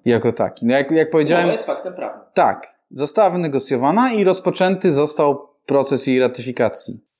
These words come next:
Speaker 1: A Parlament Europejski, który jest jego, jej częścią tego procesu, wyraził swoje zdanie i to w-, większością prawie sześciuset deputowanych, że nie ma możliwości w tej chwili, dopóki Chińczycy nie zmienią swoich decyzji o sankcjach, żeby ten proces kontynuować.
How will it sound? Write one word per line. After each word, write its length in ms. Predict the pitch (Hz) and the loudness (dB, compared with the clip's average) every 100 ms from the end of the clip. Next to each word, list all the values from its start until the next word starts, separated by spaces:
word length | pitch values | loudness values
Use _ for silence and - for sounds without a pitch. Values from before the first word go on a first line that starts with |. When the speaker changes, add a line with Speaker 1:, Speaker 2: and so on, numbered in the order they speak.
| _ - | _ 0
Speaker 1:
A 120 | 151 | 2
Parlament 400 | 165 208 254 190 | 4 4 4 4
Europejski, 420 | 175 165 160 165 | 4 2 -2 -4
który 160 | 160 160 | 0 2
jest 140 | 135 | 2
jego, 160 | 135 139 | 0 -2
jej 220 | 147 147 | 0 0
częścią 380 | - 220 254 196 | 2 2 4 2
tego 200 | 156 123 | 2 0
procesu, 460 | 120 117 113 - 160 | -2 -4 -4 -4 0
wyraził 460 | 165 185 165 160 | 4 4 4 0
swoje 280 | 147 - 147 | -4 2 2
zdanie 500 | 127 135 131 151 170 | 2 0 0 0 -2
i 60 | 151 | 0
to 340 | 156 143 135 | 2 2 0
w-, 100 | 135 | -6
większością 640 | 147 147 156 151 156 - 151 | -10 -4 -2 0 -2 -2 -2
prawie 260 | 160 147 | 0 0
sześciuset 540 | 143 165 151 147 143 131 | 2 0 0 -2 -4 -2
deputowanych, 720 | 131 123 123 120 123 202 - - _ | -2 -2 0 2 4 2 -2 -12 _
że 480 | 151 147 196 214 - - | -4 2 4 4 0 -2
nie 240 | 156 185 | 2 4
ma 120 | 202 185 | 4 2
możliwości 520 | 160 147 156 151 143 | 0 0 0 0 -2
w 40 | |
tej 160 | - 135 | 0 0
chwili, 260 | - 135 | 0 0
dopóki 280 | 131 127 135 | 0 -2 -6
Chińczycy 380 | 135 135 131 135 | -4 -2 -2 2
nie 80 | 123 | 4
zmienią 280 | 127 131 120 | 4 2 0
swoich 240 | - 120 | 0 -2
decyzji 360 | 120 117 120 120 | -2 0 0 2
o 60 | |
sankcjach, 440 | 117 127 127 135 113 | 2 0 2 0 0
żeby 380 | 113 117 113 104 | 0 2 0 2
ten 260 | 117 110 | 0 0
proces 360 | 107 117 - 113 | -2 -4 -4 -4
kontynuować. 760 | 123 113 120 123 110 - - | -2 2 2 2 0 -2 -12